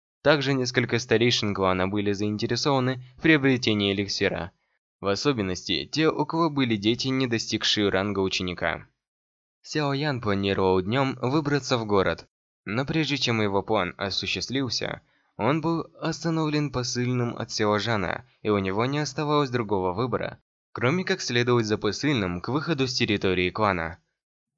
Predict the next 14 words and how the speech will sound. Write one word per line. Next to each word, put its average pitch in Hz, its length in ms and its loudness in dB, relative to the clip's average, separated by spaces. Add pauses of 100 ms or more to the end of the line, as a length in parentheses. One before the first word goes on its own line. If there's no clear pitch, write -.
(100)
У 151 160 -2
выхода 170 340 -2
юноша 143 580 -2
обнаружил 123 680 0
не 110 140 0
только 156 300 0
Сяо 107 280 2
Жана, 90 420 -2 (220)
но 151 100 -2
также 143 320 2
и - 20 2
несколько 107 480 -2
старейшин, 107 640 -2 (180)
суетившихся 98 920 -2